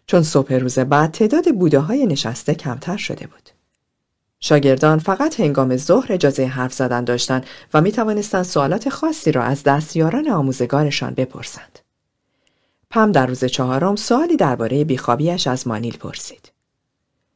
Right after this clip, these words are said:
او در حالی که نگاه خیره‌اش به دورها بود پاسخ داد: «نباید نگرانش باشی.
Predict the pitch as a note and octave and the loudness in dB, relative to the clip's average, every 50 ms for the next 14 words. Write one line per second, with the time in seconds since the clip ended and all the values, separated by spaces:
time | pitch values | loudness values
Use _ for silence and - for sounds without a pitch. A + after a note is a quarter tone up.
0 | _ _ _ _ _ _ _ _ _ - A3+ G3+ F3 D3+ C#3+ D3+ D#3+ E3 D#3+ D3+ | _ _ _ _ _ _ _ _ _ 2 4 6 6 6 6 4 4 4 4 4
1 | D#3 D#3 D#3 E3 E3+ F3 D4 E4 E4 D4+ - - A3 - A#2+ A#2+ B2 - - - | 4 4 4 4 4 2 2 0 0 0 0 0 2 2 2 0 0 -2 -2 -4
2 | C3+ C3+ C3+ C3 B2 B2 C3 A#2+ A#2+ A#2 - C#3 C#3+ C#3+ - A#2+ A#2+ - - C#3+ | -2 0 2 2 2 0 0 0 0 0 0 0 -2 -2 -2 -4 -4 -2 -2 -4
3 | C#3+ - D3+ D3 D3 D3+ - _ _ _ _ _ _ _ _ _ - G#3+ D4+ F#4 | -2 -2 -2 -2 -2 -2 -6 _ _ _ _ _ _ _ _ _ -4 -2 0 2
4 | G#4 D#4 F3+ C3 A2 A2 - A#2+ - A2 A2+ A2+ A2 - - - - - - A#2+ | 2 2 0 0 -2 -6 -6 -6 -6 -6 -6 -6 -8 -8 -10 -10 -10 -8 -6 -6
5 | - - - | -6 -6 -6